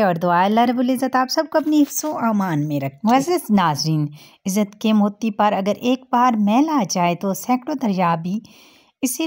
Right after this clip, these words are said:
धो नहीं सकते। बेहतरीन भलाई वो है जो तुम किसी ऐसे इंसान के साथ करो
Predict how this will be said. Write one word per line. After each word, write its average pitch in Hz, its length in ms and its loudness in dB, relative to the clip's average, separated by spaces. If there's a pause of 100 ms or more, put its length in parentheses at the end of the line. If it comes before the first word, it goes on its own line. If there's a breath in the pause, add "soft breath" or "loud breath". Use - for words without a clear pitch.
धो 240 240 0
नहीं 214 340 2
सकते। - 640 -4 (1000 soft breath)
बेहतरीन 262 460 2
भलाई 294 300 0 (100)
वो 302 160 2
है 285 280 4
जो 214 260 0
तुम 196 220 0
किसी 196 280 -8 (180)
ऐसे 262 340 0
इंसान 294 440 2
के 294 160 -6
साथ 277 360 0
करो 277 300 0